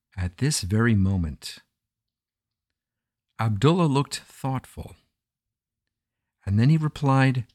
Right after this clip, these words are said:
"Your Majesty, these are indeed difficult questions to answer, and I am not surprised they bother you. Give me three days to consider, and then I will bring you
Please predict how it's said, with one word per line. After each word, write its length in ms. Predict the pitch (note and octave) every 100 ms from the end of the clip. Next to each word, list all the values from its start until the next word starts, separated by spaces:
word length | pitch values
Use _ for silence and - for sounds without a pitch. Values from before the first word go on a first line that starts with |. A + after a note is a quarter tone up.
| _
"Your 200 | C3+ C3+
Majesty, 760 | C3+ C3 A#2+ - - F#2 E2 - _ _ _
these 260 | - A#2 G#2+
are 160 | A#2
indeed 480 | A#2 A2 A2+ A#2+ A2+
difficult 480 | F#2+ G#2 A2 G#2+ -
questions 500 | - A2 - - G#2+
to 120 | -
answer, 540 | G#2 A2 - F#2+ D#2+ - _ _ _ _ -
and 140 | C#3+
I 80 | D3
am 100 | C#3
not 200 | B2 A#2
surprised 540 | - A2+ - G#2 G#2+ G2
they 100 | F#2+
bother 320 | F2+ F#2 F2+
you. 320 | F2 A2+ C3+ _ _ _ _ _ _ _ _ _ _
Give 160 | A#3+ A3
me 240 | F3+ E3
three 400 | D3 - C3+ D3
days 320 | C3 A#2+ A2 -
to 120 | -
consider, 640 | - F#2+ - C3+ F#2+ D#2 _ _ _ _ -
and 160 | C3
then 120 | C3+ B2+
I 100 | A#2+
will 140 | A#2
bring 280 | G2+ C#3+ C#3
you 300 | F2 F2